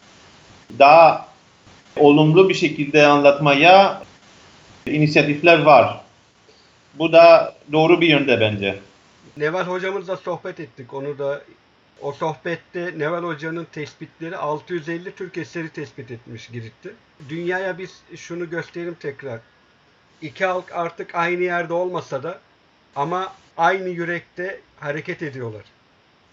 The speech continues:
Speaker 2: Çünkü, e, ikisinin de yaşadığı kültür aynı kültür. Girit
Speaker 1: Evet.
Speaker 2: kültürü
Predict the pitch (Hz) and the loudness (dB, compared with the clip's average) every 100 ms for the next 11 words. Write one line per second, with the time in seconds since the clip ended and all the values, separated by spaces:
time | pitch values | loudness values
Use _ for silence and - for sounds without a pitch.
0 | _ _ _ _ _ _ _ _ - 165 | _ _ _ _ _ _ _ _ -12 -10
1 | 175 185 190 202 _ _ _ _ _ _ | -8 -4 -4 -6 _ _ _ _ _ _
2 | - - 156 160 - 180 208 202 202 190 | -20 -20 -20 -18 -16 -14 -8 -6 -6 -6
3 | 196 196 170 160 180 165 185 180 175 160 | -8 -10 -10 -10 -10 -10 -10 -10 -14 -14
4 | 196 - 175 190 180 - 147 117 190 - | -14 -10 -8 -8 -8 -12 -16 -14 -18 -18
5 | _ _ _ _ _ _ _ 120 160 180 | _ _ _ _ _ _ _ -14 -8 -4
6 | 123 180 160 - 175 190 | -2 -4 -6 -10 -8 -8